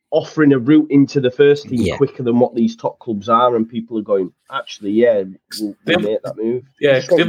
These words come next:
Speaker 3: other
Speaker 1: game
Speaker 3: club
Speaker 1: time, don't they?
Speaker 3: Yeah, 'cause
Speaker 2: Yeah.
Speaker 3: the other club, the other club that's doing that on the quiet is Palace.
Speaker 2: Yeah.
Speaker 1: Yeah,
Speaker 3: Palace
Speaker 1: yeah,
Speaker 3: went,
Speaker 1: yeah.
Speaker 3: Palace went from being the ultimate journeyman club.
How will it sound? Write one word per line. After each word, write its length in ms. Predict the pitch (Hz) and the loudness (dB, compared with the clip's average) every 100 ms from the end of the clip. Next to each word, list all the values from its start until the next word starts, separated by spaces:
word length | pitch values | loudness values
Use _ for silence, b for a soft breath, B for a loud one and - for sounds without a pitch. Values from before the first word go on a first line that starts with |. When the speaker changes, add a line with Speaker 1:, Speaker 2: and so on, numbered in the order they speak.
| 120 | 0
Speaker 3:
other 20 | 127 | 0
Speaker 1:
game 80 | 147 | 0
Speaker 3:
club 140 | 147 | 0
Speaker 1:
time, 100 | 120 | 0
don't 220 | 120 127 113 | 0 0 -2
they? 340 | - _ 123 | -12 _ -4
Speaker 3:
Yeah, 120 | 120 | -4
'cause 80 | 110 | -2
Speaker 2:
Yeah. 100 | 117 | 0
Speaker 3:
the 60 | 170 | 0
other 100 | 180 | 0
club, 260 | 139 - - | -2 -4 -4
the 80 | 147 | 0
other 120 | 180 | 0
club 120 | 233 214 | 0 -2
that's 120 | - | 0
doing 180 | 117 107 | 0 0
that 100 | 98 | -4
on 80 | 95 | -8
the 80 | |
quiet 340 | - 120 107 - | 0 2 2 -2
is 80 | - | -6
Palace. 440 | - 139 - - _ _ _ _ _ _ | -4 -4 -6 -14 _ _ _ _ _ _
Speaker 2:
Yeah. 160 | 82 120 | 0 2
Speaker 1:
Yeah, 120 | 120 | 4
Speaker 3:
Palace 180 | 120 143 | 4 2
Speaker 1:
yeah, 60 | 147 | 2
Speaker 3:
went, 120 | 143 - 110 | 0 -2 0
Speaker 1:
yeah. 140 | 107 | 2
Speaker 3:
Palace 180 | 156 143 | 2 0
went 160 | 135 131 | 0 0
from 80 | |
being 380 | 110 131 104 90 b b b _ | 0 0 0 -4 b b b _
the 100 | 107 | -4
ultimate 360 | 123 117 104 101 | -2 -2 -6 -8
journeyman 640 | - 110 107 104 98 92 | -2 2 2 0 -4 -4
club. 340 | - 104 90 | -2 0 0